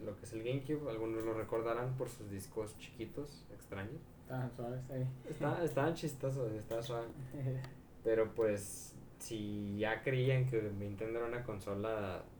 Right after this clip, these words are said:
Speaker 1: de niños, pues el hecho de que sacaran una con forma de cubo y unos discos con un tamaño diferente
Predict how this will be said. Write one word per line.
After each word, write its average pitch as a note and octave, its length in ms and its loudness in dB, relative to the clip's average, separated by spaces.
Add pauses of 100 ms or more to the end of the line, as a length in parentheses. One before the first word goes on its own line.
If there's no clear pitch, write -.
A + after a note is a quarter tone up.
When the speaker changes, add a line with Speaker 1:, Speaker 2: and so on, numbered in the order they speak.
(140)
Speaker 1:
de G2+ 120 -2
niños, C#3+ 580 2
pues F#2+ 200 -4
el F#2 100 -4
hecho F#2 240 -4
de G#2 100 -2
que G2+ 80 -10
sacaran G2 380 -4
una G2+ 280 -4
con F#2 140 -8
forma G2+ 260 -2
de G2+ 100 -2
cubo G2+ 340 0 (960)
y G2+ 80 -4
unos G2+ 280 0
discos G#2+ 600 -4 (460)
con G2 140 -4
un F#2+ 100 -4
tamaño G#2+ 340 -2
diferente G2+ 640 -2